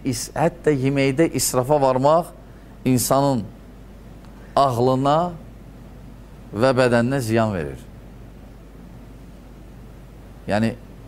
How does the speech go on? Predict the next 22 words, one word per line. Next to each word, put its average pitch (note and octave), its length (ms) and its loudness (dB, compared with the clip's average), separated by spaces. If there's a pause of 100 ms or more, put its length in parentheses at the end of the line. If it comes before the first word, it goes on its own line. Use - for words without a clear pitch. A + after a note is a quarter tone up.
çox - 340 2
yemək, C#3+ 460 4
İbn A#2+ 180 2
Kəsir B2 320 -2
deyir, A2 220 2
rahimehullah, A2+ 680 2 (460)
insanın B2 400 2
ağlına A#2+ 500 4 (1400)
və C3 240 4
bədəninə A#2+ 400 4
ziyan A2+ 280 2
verir. C#2 280 -6 (2250)
Və B2+ 140 4
həmçinin F#3+ 260 4
İbn F3+ 160 6
Qeym, G3 260 4
rahimehullah, B2 600 2 (840)
İbn F#3 220 2
Qeym G#3 220 4
də C3+ 100 6
İbn B2 180 2
Kəsir, B2 460 -2